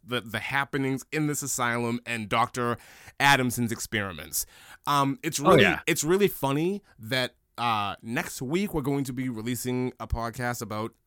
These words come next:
Speaker 1: about, um, Doctor Strange and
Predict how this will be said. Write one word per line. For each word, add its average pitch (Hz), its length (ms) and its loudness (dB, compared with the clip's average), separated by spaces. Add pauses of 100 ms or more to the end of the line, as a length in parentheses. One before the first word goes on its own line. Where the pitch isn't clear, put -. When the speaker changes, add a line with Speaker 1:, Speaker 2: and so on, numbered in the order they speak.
Speaker 1:
about, 117 320 -6
um, 104 380 -6 (1200)
Doctor 131 280 -2
Strange 120 480 -4
and 107 180 -6